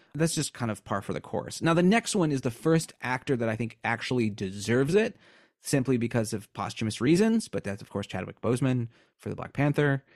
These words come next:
I have no issue with this one at all. But I wouldn't have, I don't know if I would say that if he hadn't passed away. I think, though, because it's sort of the end,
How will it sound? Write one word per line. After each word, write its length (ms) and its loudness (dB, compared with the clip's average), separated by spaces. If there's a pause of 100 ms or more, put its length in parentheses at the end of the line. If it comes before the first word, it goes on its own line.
(440)
I 100 -6
have 80 0
no 100 2
issue 180 -4
with 60 -14
this 120 -10
one 100 -8
at 80 -10
all. 320 -8 (180)
But 200 -2
I 100 4
wouldn't 300 8
have, 60 -12
I 100 2
don't 80 4
know 80 6
if 80 4
I 60 6
would 120 2
say 100 2
that 280 -2 (240)
if 240 -6
he 80 -2
hadn't 200 -2
passed 260 -8
away. 300 4
I 80 0
think, 200 -8
though, 160 -4
because 380 -12
it's 140 -16
sort 200 -6
of 240 -12 (160)
the 120 -8
end, 360 -4